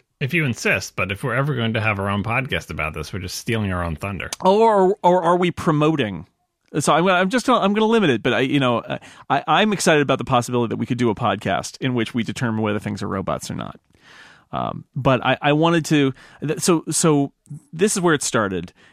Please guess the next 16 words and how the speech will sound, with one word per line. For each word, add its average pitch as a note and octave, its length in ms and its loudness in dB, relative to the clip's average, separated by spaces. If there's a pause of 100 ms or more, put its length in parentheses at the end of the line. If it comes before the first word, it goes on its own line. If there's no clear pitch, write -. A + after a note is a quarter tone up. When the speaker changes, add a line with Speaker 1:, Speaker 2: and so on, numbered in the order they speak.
(140)
Speaker 2:
is A2 380 2
we C#3+ 120 4
had D3 140 4
a, C3 100 0
the A#2 260 -2
incomparable C#3+ 520 -2
draft A#2 460 0
about, A2 460 -2
uh, F#2+ 320 -4
we A#2 140 -2
had G#2+ 120 -2
computers F#3+ 540 0
and C3 160 0
we B2 80 0
had A#2 140 0
robots. G2+ 640 -6